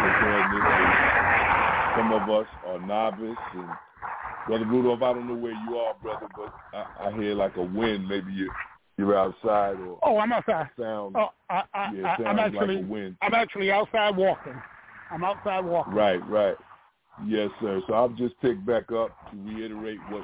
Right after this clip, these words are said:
Speaker 1: you said for our listening audience. We believe that a reminder benefits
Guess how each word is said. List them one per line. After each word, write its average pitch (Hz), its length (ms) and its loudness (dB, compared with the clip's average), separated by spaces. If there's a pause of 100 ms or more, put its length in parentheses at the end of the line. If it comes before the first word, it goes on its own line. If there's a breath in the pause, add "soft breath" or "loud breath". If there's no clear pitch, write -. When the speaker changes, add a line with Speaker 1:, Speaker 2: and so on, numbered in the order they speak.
(140)
Speaker 1:
you 127 160 0 (140)
said 104 260 0 (200)
for 104 160 2
our 98 100 6
listening 101 560 -2
audience. 107 420 4
We 110 120 6
believe 104 560 4
that 104 220 4 (2000)
a 95 80 2
reminder 113 720 2
benefits 113 560 -2